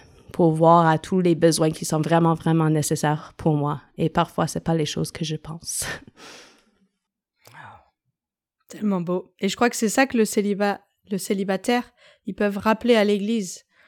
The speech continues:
Speaker 2: C'est que peut-être les gens mariés ou en famille, ils peuvent avoir l'illusion de penser que leur sécurité est dans leur famille, dans le fait qu'ils ont des enfants, que leur retraite est assurée, tout ça. Mais le célibataire, il rappelle que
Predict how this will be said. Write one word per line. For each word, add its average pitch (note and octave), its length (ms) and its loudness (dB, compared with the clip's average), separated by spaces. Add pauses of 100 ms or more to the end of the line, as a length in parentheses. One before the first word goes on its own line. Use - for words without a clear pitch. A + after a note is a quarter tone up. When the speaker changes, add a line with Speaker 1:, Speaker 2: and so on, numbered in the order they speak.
(460)
Speaker 2:
C'est G#3 220 0
que A3+ 80 -4
peut-être A3 340 2
les G#3+ 200 0
gens G#3+ 180 0
mariés G#3+ 560 4
ou G3 140 0
en F#3 100 -4
famille, A3 560 0
ils F#3 60 -4
peuvent F#3+ 240 -2
avoir F#3+ 260 0
l'illusion B3+ 800 2 (600)
de G3+ 140 0
penser A#3 360 0
que - 80 -4
leur G#3+ 160 -2
sécurité A#3 640 0
est A3 40 2
dans G3 140 0
leur F#3+ 160 -2
famille, G#3+ 560 0
dans F3+ 240 -2
le F#3+ 80 0
fait F#3+ 220 -6
qu'ils F#3+ 180 -6
ont F#3 80 -4
des F#3 220 -4
enfants, F#3+ 420 -2
que F#3+ 140 -6
leur E3+ 200 -6
retraite F#3+ 460 -4
est F#3 140 -6
assurée, F3+ 400 -6
tout F#3 160 -10
ça. A#3 220 -4 (580)
Mais G3 80 -2
le G3+ 100 4
célibataire, G#3 640 0
il G#3 140 0
rappelle A3 440 0
que F3 520 -2